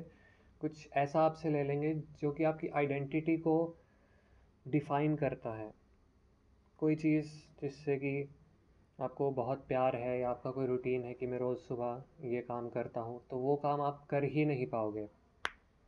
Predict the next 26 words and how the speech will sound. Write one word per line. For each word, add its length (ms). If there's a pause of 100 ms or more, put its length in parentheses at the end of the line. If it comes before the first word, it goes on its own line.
(260)
ऐसे 260
कुछ 200
ना 100
कुछ 180
फैक्टर्स 500
आ 140
जाएंगे। 440 (2000)
लेकिन 420 (640)
only 240
ये 400
मीनिंग 320
नहीं 260
होता। 340 (560)
Actually, 380
डेविल 320
स्टील 340
बहुत 380
ही 80
ज़्यादा 260
सूक्ष्म 460
स्तर 320
पर 200
भी 120
एग्जिस्ट 420
करती 340
है। 360